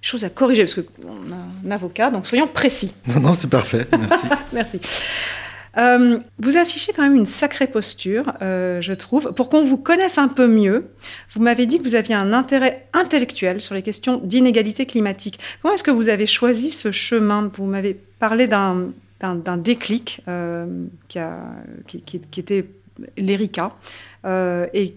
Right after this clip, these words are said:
Speaker 1: vous m'avez aussi expliqué que vous vouliez réduire une certaine dissonance cognitive et, et trouver un alignement entre votre profession et vos convictions. Comment, comment c'est venu ?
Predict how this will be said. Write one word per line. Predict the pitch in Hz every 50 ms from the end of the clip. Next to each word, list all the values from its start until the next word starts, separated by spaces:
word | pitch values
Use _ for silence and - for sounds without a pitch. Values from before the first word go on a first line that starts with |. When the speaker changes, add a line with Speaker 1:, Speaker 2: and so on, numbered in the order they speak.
| -
Speaker 1:
vous | 175 185
m'avez | 190 185 180 175 190 185
aussi | 180 180 - - - - 220 214
expliqué | 202 185 - - 202 190 240 226
que | 190
vous | 185 190 180
vouliez | 180 190 175 185 226 226 220 202
réduire | 170 180 214 220 190 196 226 254 254
une | 233 214
certaine | - - - 226 214 220
dissonance | 180 - 247 240 - - 208 226 226 233 233 - -
cognitive | 226 196 196 202 190 - - 247 220 202
et, | 185 185 - - - -
et | 185 190
trouver | - - - 220 240 226
un | 202 185 190 208
alignement | 214 214 214 220 220 214 208 214 220 240 233 - - - - - - - _ -
entre | 196 196 - - 208
votre | 196 185 190 185 - - 190
profession | 180 - - 180 220 202 - - 240 226
et | 202
vos | 196
convictions. | 190 196 220 233 208 214 196 - - - 240 240 240
Comment, | - 269 277 285 269
comment | - 277 320 311
c'est | - 254
venu ? | 220 190 214 226 226 233